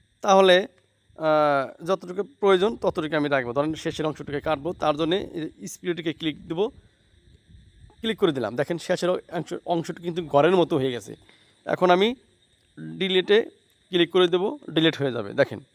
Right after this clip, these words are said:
দেখেন ডিলিট হয়ে গেল। এখন ধরেন মাঝখানে, মাঝখানে একটু কাটতে চাচ্ছেন, মাঝখানে একটু ভুল আছে, মাঝখানে কাটতে চাচ্ছেন, তার জন্য কী করবেন? আবার স্প্লিটে ক্লিক করতে হবে। আমি ক্লিক করে দিলাম। তো ভিউয়ার্স,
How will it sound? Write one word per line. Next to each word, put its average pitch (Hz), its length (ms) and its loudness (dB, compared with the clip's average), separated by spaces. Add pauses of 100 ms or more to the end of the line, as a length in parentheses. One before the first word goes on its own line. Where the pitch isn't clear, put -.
দেখেন 151 200 -2
ডিলিট 147 220 0
হয়ে 123 140 -6
গেল। 101 140 -12 (680)
এখন 214 300 4
ধরেন 214 320 6 (300)
মাঝখানে, 220 580 4 (300)
মাঝখানে 196 440 2
একটু 170 160 -2
কাটতে 180 320 2
চাচ্ছেন, 147 420 -2 (440)
মাঝখানে 156 380 0
একটু 147 160 -4
ভুল 135 180 0
আছে, 143 220 0
মাঝখানে 135 340 -2
কাটতে 135 280 -6
চাচ্ছেন, 131 320 -6
তার 160 160 0
জন্য 170 180 -2
কী 170 120 -10
করবেন? 202 280 -4 (480)
আবার 175 280 4 (800)
স্প্লিটে 196 380 -6
ক্লিক 196 260 -4
করতে 208 260 -2
হবে। 196 300 -2
আমি 190 280 -4 (180)
ক্লিক 269 240 -6
করে 175 180 0
দিলাম। 107 280 -8 (640)
তো 220 100 6
ভিউয়ার্স, 220 420 6